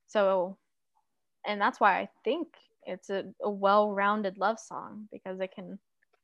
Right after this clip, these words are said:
it sounds like it could come from any type to any type,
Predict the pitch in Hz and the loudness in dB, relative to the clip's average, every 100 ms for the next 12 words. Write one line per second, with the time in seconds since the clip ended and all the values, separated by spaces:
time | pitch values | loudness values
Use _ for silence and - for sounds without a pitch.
0 | _ _ _ - - 262 277 233 220 202 | _ _ _ -14 2 4 4 2 0 -2
1 | 226 214 - 214 208 202 185 214 233 220 | -4 -4 -2 -2 0 -2 -2 -4 -4 -4
2 | - 220 269 277 - _ _ _ _ _ | -2 0 -2 -6 -20 _ _ _ _ _
3 | - - 247 226 208 202 185 208 190 180 | -20 -2 0 2 0 -2 -4 0 2 0